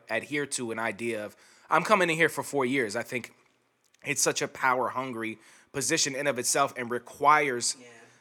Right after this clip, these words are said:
Speaker 1: I mean, think about how much heaven and earth you have to move to be a, uh, viable presidential candidate in the United States.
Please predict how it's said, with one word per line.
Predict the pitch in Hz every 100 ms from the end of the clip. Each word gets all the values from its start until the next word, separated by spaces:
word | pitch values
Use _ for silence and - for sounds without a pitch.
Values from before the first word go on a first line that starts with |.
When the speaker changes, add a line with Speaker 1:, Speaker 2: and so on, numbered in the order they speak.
| _ -
Speaker 1:
I |
mean, | 170 170 -
think | - - 254
about | 294 247 -
how | - 190
much | 190 175 -
heaven | - 170 180 156
and | 151 123
earth | 139 139 123
you | 123
have | 131 123 -
to | 117
move | 113 120 101 95 - _ _ _
to | - 147
be | 123 98 147 131 117 113 -
a, |
uh, | 104 101 95 - _ -
viable | 95 117 156 165 147 143
presidential | - - 160 147 147 135 135
candidate | - - 139 120 104 101
in | 120
the | 107
United | 113 110 110 98
States. | - 113 85 -